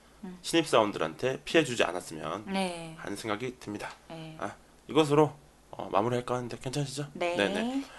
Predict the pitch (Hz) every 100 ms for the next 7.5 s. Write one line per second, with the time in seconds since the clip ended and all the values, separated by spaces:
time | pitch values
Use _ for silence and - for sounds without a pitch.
0 | - - - 92 87 78 113 170 165 143
1 | 131 131 117 107 101 95 101 95 95 -
2 | - 104 107 98 - - 98 98 104 104
3 | 82 98 107 110 101 - 85 - - -
4 | - 269 262 98 92 90 90 - 226 240
5 | 254 240 233 226 143 120 104 98 87 78
6 | - - - 117 131 131 131 101 90 127
7 | - - 170 165